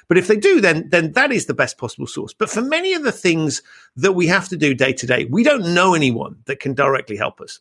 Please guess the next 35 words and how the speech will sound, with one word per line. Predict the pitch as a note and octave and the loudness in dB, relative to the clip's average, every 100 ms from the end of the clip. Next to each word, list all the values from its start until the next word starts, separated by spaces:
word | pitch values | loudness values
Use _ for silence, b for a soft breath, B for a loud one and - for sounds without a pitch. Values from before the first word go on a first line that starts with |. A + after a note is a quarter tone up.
| - | -2
I | F#3+ | 2
may | G#3 B3 | 2 2
not | A#3 A3 E3 | 2 0 0
know | F3 F3 | 0 0
anyone | D#3 C#3+ C#3 | 0 0 0
that's | C#3 B2+ | -2 -6
taken | - C#3+ C3 | -6 -4 0
out | C3+ | 0
a | C3 | 2
mortgage | B2+ B2 A2 G#2+ | 2 2 0 -4
recently. | G#2 - - - _ b b b b | -6 -8 -14 -20 _ b b b b
I | |
may | C#3+ F#3+ G#3 | 0 4 4
not | G3 D3+ | 2 0
know | D#3+ E3 | 0 2
anyone | D3+ D3 C3+ C3+ C3+ | 2 0 0 -2 -2
that's | C3 | -4
taken | C#3 B2+ B2+ | -4 -2 -2
out | A2+ | -4
a | |
car | - - B2 B2 | -6 0 0 2
loan | A2+ A2 | 0 -2
recently. | A2 - C3+ | -6 -6 -2
I | |
may | E3 | -2
not | D#3 D3 | -2 0
know | D#3 | 0
anyone | D3+ C#3+ | 2 0
that's | C#3 B2 | -2 -6
in. | - B B B | -14 B B B
So | - G#3+ G3 - | 0 2 2 2
what | G3+ | 2
do | A#3 | 4
I | A#3 G3 | 4 4
do? | G#3 E3+ | 2 2